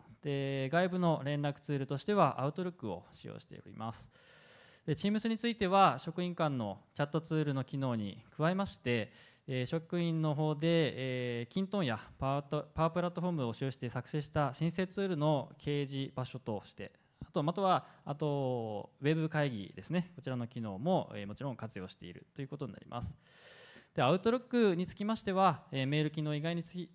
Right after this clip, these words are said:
あの、メール以外でも、えー、会議の日程、物品、会議室等の予約管理を行っております。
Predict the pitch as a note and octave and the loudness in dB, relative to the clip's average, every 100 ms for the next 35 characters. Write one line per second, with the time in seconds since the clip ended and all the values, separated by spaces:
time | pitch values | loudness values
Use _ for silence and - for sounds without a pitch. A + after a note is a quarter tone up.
0 | _ - C#3 C3+ C3+ D3 C#3+ C#3+ D3 E3+ | _ -6 -2 -2 -4 -2 -2 -2 -2 -2
1 | C3+ - _ C3 A#2+ F#2+ - - A2 G#2 | -2 -10 _ -4 -4 -4 -8 -10 -8 -6
2 | G2 G2+ A2+ - D3 D3 C3 A2 A2 - | -8 -10 -12 -2 0 0 -2 -6 -8 -8
3 | - G2 F2 - - A2+ A2 - G#2+ G2 | -6 -4 -6 -12 -6 -6 -6 -8 -6 -8
4 | - - C3+ B2 A#2+ A2+ - G#2 A#2 F#3 | -12 -6 -4 -2 -6 -8 -10 -8 -2 0
5 | F3 A#2+ B2 - B2 G2+ E2 E2 _ D#3 | 0 0 -2 -4 -8 -8 -10 -16 _ -4
6 | D3+ A2+ G#2+ F2+ - B2+ D3+ D#3 G2+ F#2+ | -4 -6 -8 -10 -10 -6 -6 -6 -14 -12
7 | F2+ G2+ | -10 -8